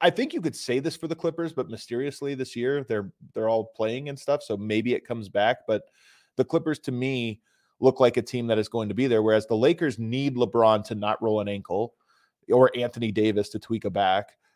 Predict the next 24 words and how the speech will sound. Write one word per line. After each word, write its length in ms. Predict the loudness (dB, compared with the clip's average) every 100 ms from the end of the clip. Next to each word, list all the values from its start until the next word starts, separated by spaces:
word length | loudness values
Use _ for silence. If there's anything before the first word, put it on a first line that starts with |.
| _
The 160 | 4 6
Warriors 420 | 8 8 8 6
are 140 | 6
already 340 | 8 8 4 2
depleted. 540 | -2 -2 -2 0 -2 -8
They 120 | -6
need 160 | -4 -6
Draymond 400 | -6 -4 -2 -2
to 80 | 0
not 180 | -2 -2
get 180 | -6
suspended 460 | -6 -8 0 0 0
once 180 | -6 -6
he 80 | -10
comes 220 | -12 -6
back 220 | -4 -4 -6
more. 340 | -6 -4 -6 -10 _ _ _
Um, 460 | 4 4 2 -6 -12 _
and 140 | 2 4
then 120 | 0
the 60 |
Phoenix 320 | -2 -6 -6 -4
Suns, 220 | -2 2
obviously, 480 | 2 0 -2 -4